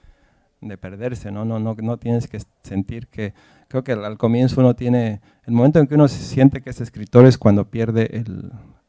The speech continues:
el pudor, y parte del pudor tiene que ver con el sentir que ya no estás en control de tus materiales. Al comienzo, cuando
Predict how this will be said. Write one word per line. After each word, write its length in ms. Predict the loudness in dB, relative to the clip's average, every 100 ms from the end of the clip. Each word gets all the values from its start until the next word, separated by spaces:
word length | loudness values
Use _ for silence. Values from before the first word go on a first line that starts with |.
| _
el 160 | -10 -8
pudor, 540 | -2 0 0 0 -8
y 80 | -12
parte 300 | -2 -2 0
del 80 | -6
pudor 360 | -4 0 0 0
tiene 260 | -4 -6
que 140 | -6 -10
ver 220 | -8 -6
con 240 | -6 -6
el 180 | -8 -12
sentir 400 | -10 -10 -8 -10
que 120 | -10
ya 100 | -8
no 100 | -8
estás 600 | -8 -10 -12 -12 -18 -14
en 140 | -10 -6
control 580 | -4 -4 -4 -8 -8 -18 -18
de 160 | -16 -16
tus 600 | -16 -16 -16 -20 -20 -16
materiales. 680 | -14 -14 -10 -10 -10 -20 _ -20 -20 _ -20
Al 120 | -6
comienzo, 520 | 0 2 2 0 -4
cuando 640 | -2 -4 -4 -6 -8 -10